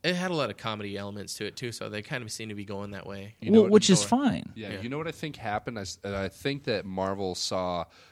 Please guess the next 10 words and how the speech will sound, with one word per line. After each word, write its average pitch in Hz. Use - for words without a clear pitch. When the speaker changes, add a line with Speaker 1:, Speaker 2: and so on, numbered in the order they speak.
Speaker 2:
the 95
huge 107
success 95
with 87
Deadpool. 92
Speaker 1:
I 113
was 110
gonna 107
say 110
Deadpool, 101